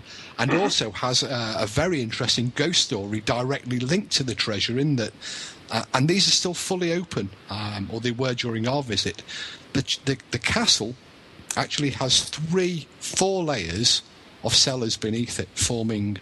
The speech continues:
Speaker 1: uh, it's almost like a giant, uh, condominium beneath the castle, actually cut into solid rock. But it clearly goes back far, far deeper into the living rock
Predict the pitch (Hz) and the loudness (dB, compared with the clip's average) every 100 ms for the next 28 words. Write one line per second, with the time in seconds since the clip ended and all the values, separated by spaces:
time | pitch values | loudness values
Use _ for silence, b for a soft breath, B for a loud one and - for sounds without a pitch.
0 | - 92 92 95 B B B - 139 - | -4 -2 -2 -2 B B B 0 2 4
1 | 156 147 - 131 123 - 139 123 110 - | 4 2 0 0 0 2 2 2 0 -2
2 | - - - - - - 90 82 85 87 | -12 -20 -20 -20 -20 -6 -4 -2 -4 -2
3 | - 143 127 123 127 135 104 92 113 110 | 0 2 2 2 4 2 2 0 0 0
4 | 104 - - 131 - 104 - 123 - 131 | 0 -2 -2 2 2 2 -2 -2 0 -2
5 | - 156 143 110 101 - - 110 107 113 | 0 -2 0 0 2 4 4 2 -2 0
6 | 117 95 - B B B B B B - | -2 -4 -10 B B B B B B -2
7 | 147 - - 175 208 202 107 101 - - | 0 0 0 4 4 4 2 -2 -6 -6
8 | 123 127 120 - - 117 - - - 147 | 0 2 4 4 2 -2 0 0 2 2
9 | 156 139 151 127 120 - 139 135 - - | 2 2 2 2 2 2 2 0 -2 2
10 | 131 151 - 123 120 123 131 117 113 120 | 4 4 4 2 2 2 4 2 2 0
11 | 101 - - | -2 0 -4